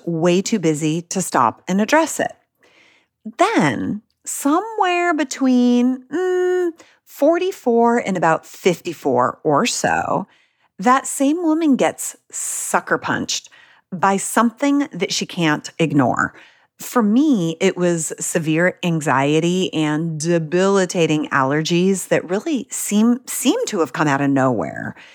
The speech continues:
For another client, it was sibo. And for this client that I'm talking about, it was Crohn's disease. I think it's also worth mentioning that I've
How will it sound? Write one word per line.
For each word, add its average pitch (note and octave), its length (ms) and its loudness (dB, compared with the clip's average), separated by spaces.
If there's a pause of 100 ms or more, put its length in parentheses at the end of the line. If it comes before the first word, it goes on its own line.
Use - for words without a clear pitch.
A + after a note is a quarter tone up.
(440)
For A3+ 180 0
another G3+ 300 2
client, A3+ 520 -2
it C4 140 0
was C4+ 100 2
sibo. - 640 0 (100)
And F3 360 0
for - 180 -4
this C#4 280 0
client D#3 480 0
that D#3+ 80 -2
I'm D#3+ 120 -4
talking D#3 360 -2
about, D#3 360 0 (100)
it G#3+ 120 2
was A#3+ 140 -4
Crohn's C4+ 380 2
disease. G2+ 580 -6 (640)
I A#3 60 2
think C#4+ 240 0
it's - 120 -6
also C#4 240 0
worth F3+ 280 -2
mentioning E3+ 760 0
that E3 320 -2
I've D#3+ 380 0